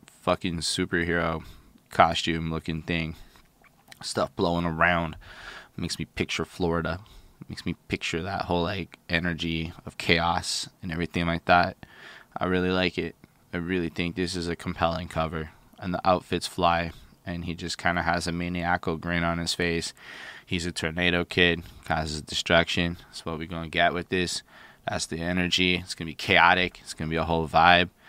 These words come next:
And I kinda like the way that, like, the title of the album introduces him like a fucking superhero. Like, everything about this is just exciting.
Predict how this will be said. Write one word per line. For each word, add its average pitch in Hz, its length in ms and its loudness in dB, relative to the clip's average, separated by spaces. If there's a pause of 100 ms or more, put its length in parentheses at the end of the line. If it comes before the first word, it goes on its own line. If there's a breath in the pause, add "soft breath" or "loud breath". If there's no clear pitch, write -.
(300 loud breath)
And 110 120 4
I 117 60 6
kinda 120 320 6
like 110 260 6
the 98 120 4
way 98 260 8
that, 87 340 4
like, 87 220 0
the 92 100 -2
title 92 380 6
of 85 60 0
the 85 160 2
album 87 360 6
introduces 90 680 -2
him 85 160 -2
like 87 200 0
a 85 80 -2
fucking 85 320 0
superhero. 80 720 -2 (160)
Like, 90 220 -4
everything 101 420 4
about 95 340 4
this 87 220 -4
is 85 100 -4
just 92 340 -2 (420)
exciting. 78 680 -2